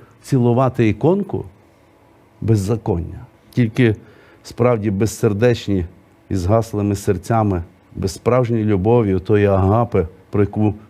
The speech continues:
ми почали весь час говорити, можуть відвернутися або просто присісти і сказати: «Ай, не піду.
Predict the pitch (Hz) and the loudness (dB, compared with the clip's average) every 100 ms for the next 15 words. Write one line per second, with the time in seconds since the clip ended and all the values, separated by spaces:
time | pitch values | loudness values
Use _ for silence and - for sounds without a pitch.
0 | _ 113 117 113 - 123 113 101 98 - | _ 2 2 0 0 2 2 2 0 0
1 | 117 110 107 98 104 110 104 90 - - | 0 2 2 4 4 2 0 -4 -6 -16
2 | _ - - _ _ 110 113 110 107 101 | _ -20 -20 _ _ 0 2 2 0 0
3 | 101 104 120 107 95 - 87 80 _ _ | 2 2 2 0 -4 -4 -4 -6 _ _
4 | _ _ _ _ _ _ _ - - 101 | _ _ _ _ _ _ _ -10 -6 -4
5 | 117 117 110 - 101 - 123 107 95 95 | -2 -2 -4 -2 -4 -2 -4 -2 -4 -4
6 | - 110 104 104 - 131 113 98 92 95 | 0 2 2 0 0 0 2 0 0 -2
7 | 90 92 | -4 -4